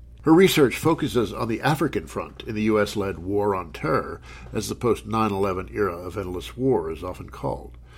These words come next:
Quite impressively, she has a piece in the consistently surprising Teen Vogue on the U S military's role in Africa, notably africom, the Africa Command, which was founded in two thousand seven.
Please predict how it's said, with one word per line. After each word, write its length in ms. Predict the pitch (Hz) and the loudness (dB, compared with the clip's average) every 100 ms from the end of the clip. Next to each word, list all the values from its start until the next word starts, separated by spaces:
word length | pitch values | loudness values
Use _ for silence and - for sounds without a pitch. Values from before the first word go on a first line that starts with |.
| - - - - | -20 -20 -20 -2
Quite 180 | 165 143 | 4 4
impressively, 640 | 139 170 160 139 90 104 | 4 4 4 2 -4 -4
she 160 | - 135 | 0 2
has 180 | 120 117 | 2 0
a 60 | |
piece 300 | - 135 131 | 2 2 2
in 40 | - | -6
the 60 | |
consistently 640 | - - - 185 - 110 104 | -6 -6 0 0 0 -8 -8
surprising 640 | 104 - 123 110 92 85 | -8 -2 0 0 -4 -10
Teen 340 | - 120 107 | -10 -8 -8
Vogue 460 | 90 151 147 120 113 - - - - - - | 0 4 4 4 -4 -14 -20 -18 -20 -10 -2
on 100 | 135 | 4
the 100 | 139 | 8
U 200 | 131 123 | 10 8
S 160 | - | 4
military's 560 | 120 117 113 113 104 101 | 0 0 0 2 2 2
role 240 | 101 98 | 0 0
in 80 | 95 | -2
Africa, 540 | 127 135 120 127 107 - | -2 -2 -4 -4 -6 -8
notably 380 | 127 127 113 107 | 0 2 4 2
africom, 640 | 107 104 101 - 90 85 85 | 0 -2 -4 -6 -8 -8 -6
the 120 | 98 | -4
Africa 360 | 98 101 85 | -2 -4 -6
Command, 480 | 76 92 120 98 87 | -10 -6 -4 -4 -6
which 160 | 87 - | -8 -10
was 100 | - | -8
founded 380 | 110 92 90 85 | -6 -6 -8 -10
in 80 | |
two 120 | - 98 | -10 -10
thousand 380 | 90 92 - | -8 -10 -10
seven. 380 | - - 107 - | -8 -6 -6 -8